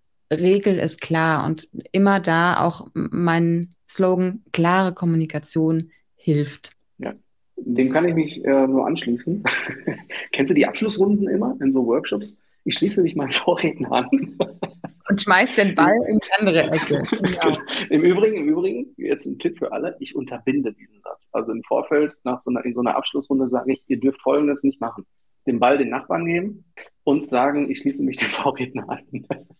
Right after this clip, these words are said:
Speaker 2: Und ich ziehe das dann durch, ne? Also, die müssen sich wirklich was Neues ausdenken. Aber egal, meine Botschaft nach draußen ist also, ähm, ja, Hilfe holen, keine Frage,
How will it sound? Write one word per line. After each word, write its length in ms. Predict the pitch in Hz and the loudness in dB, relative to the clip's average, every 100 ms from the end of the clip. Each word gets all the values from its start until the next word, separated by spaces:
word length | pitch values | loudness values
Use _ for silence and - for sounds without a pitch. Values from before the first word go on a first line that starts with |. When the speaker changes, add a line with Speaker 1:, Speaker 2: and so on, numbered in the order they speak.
| _ 185 - - - | _ -4 -4 -18 -8
Speaker 2:
Und 100 | - | -4
ich 120 | 127 - | -4 -2
ziehe 140 | 156 | 2
das 180 | 180 175 | 2 2
dann 160 | 165 | 0
durch, 280 | 165 180 120 | 2 2 0
ne? 140 | 117 151 | -4 -4
Also, 200 | 131 120 | -2 0
die 40 | |
müssen 260 | 135 151 135 | 0 0 0
sich 100 | 135 | 0
wirklich 240 | 147 147 | -2 -2
was 120 | 135 | -2
Neues 220 | 139 139 | -2 -2
ausdenken. 480 | 135 135 - - - - | -2 -4 -8 -14 -14 0
Aber 200 | 160 180 | 4 4
egal, 300 | 156 - 123 | 4 0 0
meine 240 | 151 202 | 0 0
Botschaft 480 | 160 170 170 139 - | 0 -2 0 -4 -4
nach 120 | 123 | -6
draußen 360 | 127 139 139 117 | -4 -6 -6 -8
ist 80 | |
also, 260 | 120 120 120 - - - - - - 123 | -6 -4 -6 -8 -20 -14 -10 -12 -6 0
ähm, 520 | 120 123 123 123 - _ _ _ _ - | 2 2 0 -2 -6 _ _ _ _ -2
ja, 320 | 120 120 160 | 2 2 2
Hilfe 280 | 147 170 139 | -2 -2 0
holen, 220 | 139 143 | 0 0
keine 240 | 139 127 | -2 -4
Frage, 520 | 127 - 139 165 185 | -4 -6 -4 -6 -8